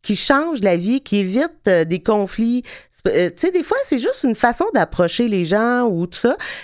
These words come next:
Fait que, puis toujours dans l'humour, comme je vous dis dans le livre. Euh, donc, euh, oui, puis c-, les gens, ils peuvent se, se retrouver parce que malgré tout, on a toutes des, euh, comment je peux dire, euh,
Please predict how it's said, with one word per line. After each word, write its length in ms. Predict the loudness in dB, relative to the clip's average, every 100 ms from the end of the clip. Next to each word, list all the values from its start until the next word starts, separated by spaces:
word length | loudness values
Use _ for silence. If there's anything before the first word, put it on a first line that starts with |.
| -2
Fait 180 | 0 2
que, 280 | 2 2 0 -6
puis 100 | -2
toujours 320 | 0 0 0
dans 180 | 2 2
l'humour, 380 | 2 2 2 0
comme 180 | 0 0
je 100 | -4
vous 80 | -6
dis 140 | -2
dans 140 | 0
le 100 | 0
livre. 380 | 0 -2 -4 -6 -10 -16 -6 0
Euh, 320 | 2 2 2
donc, 400 | 2 2 2 2
euh, 360 | 2 4 2
oui, 360 | 2 2 0 0 -4
puis 180 | -6 -6
c-, 180 | -12 -8 -8 -6
les 180 | -2 0
gens, 100 | 0 0
ils 60 | 2
peuvent 180 | 0 0
se, 380 | 0 2 2 0
se 160 | -2
retrouver 560 | 0 0 -2 -2 0 2 -2 -8 -18 -2 0
parce 140 | 2
que 360 | 2 2 2 0
malgré 380 | 0 0 2 -2
tout, 140 | 0 2
on 120 | 2 2
a 80 | 0
toutes 240 | -2 -2
des, 360 | -2 0 2 2
euh, 680 | 2 2 2 2 0 -2 -6 -10 _ -20 -20 _ -2
comment 200 | -2 0
je 80 |
peux 100 | -2
dire, 300 | -2 0 0 2
euh, 540 | 2 2 0 -2 -4